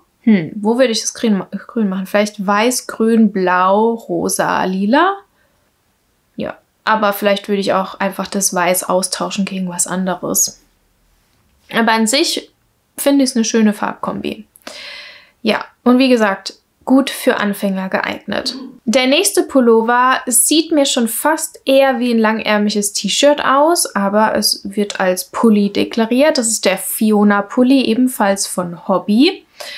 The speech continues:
Und der ist auch für Anfänger sehr gut geeignet und, äh, ja, hat, soweit ich das sehen kann, einen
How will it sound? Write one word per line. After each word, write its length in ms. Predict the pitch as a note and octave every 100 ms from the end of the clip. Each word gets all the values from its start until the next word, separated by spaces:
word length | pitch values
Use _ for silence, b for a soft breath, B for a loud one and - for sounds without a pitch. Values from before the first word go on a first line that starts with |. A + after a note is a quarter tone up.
| B B _ G#3+
Und 300 | A3+ B3 C#4
der 160 | C4
ist 100 | C4
auch 200 | B3+ B3
für 360 | - A3 G3+ -
Anfänger 560 | G#3 G3+ G#3 G3 G3
sehr 240 | G3 F#3+ F#3
gut 220 | F#3 -
geeignet 580 | F3 - F#3 - A3+ B3
und, 460 | A#3 G#3 G#3 - -
äh, 460 | G3 G3 G3 G3
ja, 360 | G3+ G#3+ G3+ G3+
hat, 300 | G#3+ G#3+ - -
soweit 400 | G#3 G#3 A3+ B3
ich 80 |
das 220 | - A3+ -
sehen 180 | A3
kann, 240 | B3 C4+ A#3
einen 120 | G3+